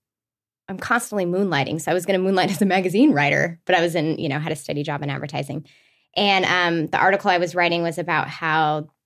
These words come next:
the N F L cheerleading teams kind of discriminate based on body type and weight. So height and weight are, like,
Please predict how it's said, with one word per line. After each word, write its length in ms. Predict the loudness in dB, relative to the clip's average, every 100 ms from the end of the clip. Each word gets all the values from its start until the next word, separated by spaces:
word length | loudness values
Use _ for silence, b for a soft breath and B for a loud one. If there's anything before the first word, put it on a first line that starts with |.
| _ _ _
the 340 | -2 0 -2
N 140 | -2 -4
F 160 | -4
L 400 | -2 -2 -2 -6 _ _ _ _ -16
cheerleading 560 | -4 0 2 2 -2
teams 580 | -2 -8 -6 -4 -4 -6 _ _ _ _ _ _ _ _ _ _ _ _
kind 380 | -12 -2 2 4
of 260 | 4 0 0
discriminate 680 | -2 -2 -2 2 2 2
based 200 | 2 0
on 120 | -2 -2
body 260 | -2 -4
type 280 | -6 -8 -8
and 220 | -10 -10 -8
weight. 300 | -10 -10 -18
So 200 | -14 -12
height 280 | -10 -10 -8
and 160 | -6
weight 240 | -6 -6 -8
are, 120 | -10
like, 220 | -8 -10